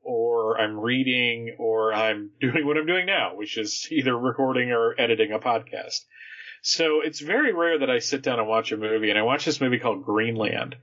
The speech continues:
um, which was released last year,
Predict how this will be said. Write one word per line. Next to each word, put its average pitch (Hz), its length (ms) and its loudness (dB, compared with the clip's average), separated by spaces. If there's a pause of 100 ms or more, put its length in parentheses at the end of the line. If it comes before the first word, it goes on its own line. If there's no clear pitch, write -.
(460)
um, 113 560 0 (540)
which 117 420 2
was 110 360 0
released 117 380 4
last 104 380 2
year, 107 420 2